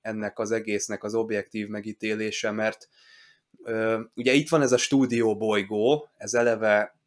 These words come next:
szerintem ezt mondhatjuk, hogy ez nem időtálló, tehát ez a befogadótól függ, és a befogadónak is a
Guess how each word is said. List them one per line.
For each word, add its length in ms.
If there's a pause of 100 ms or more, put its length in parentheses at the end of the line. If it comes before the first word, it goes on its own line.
(160)
szerintem 540
ezt 180
mondhatjuk, 500
hogy 120
ez 120
nem 220
időtálló, 960
tehát 260
ez 200
a 120
befogadótól 880
függ, 240
és 180
a 80
befogadónak 800
is 180
a 220